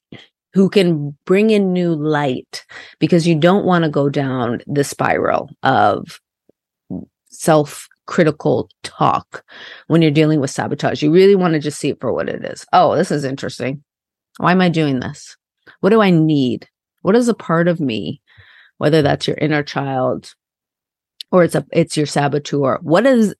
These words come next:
what do those parts of me need to feel safe so I can move forward confidently? I don't care if you've been sabotaging your entire life.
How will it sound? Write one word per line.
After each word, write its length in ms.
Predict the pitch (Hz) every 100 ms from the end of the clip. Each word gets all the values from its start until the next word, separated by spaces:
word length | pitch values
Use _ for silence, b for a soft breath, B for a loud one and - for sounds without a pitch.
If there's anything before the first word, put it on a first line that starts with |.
| -
what 320 | 160 190 247
do 80 | 262
those 240 | 220 208
parts 260 | - 180 -
of 80 | 160
me 140 | 139
need 200 | 135 131
to 60 | -
feel 200 | 135 139
safe 500 | - - - - _ -
so 140 | 156
I 100 | 139
can 160 | 147 147
move 400 | 160 165 180 175
forward 580 | - 139 127 120 123 _ _ -
confidently? 1080 | - 170 165 - 101 67 - 50 - - _ B B B B B B B B - _ _ _
I 100 | 185
don't 180 | 240 247
care 160 | - 180
if 140 | 160
you've 100 | 160
been 120 | 151
sabotaging 680 | 139 135 127 139 143 143 123
your 100 | -
entire 360 | 131 151 - 104
life. 600 | 104 - 175 233 -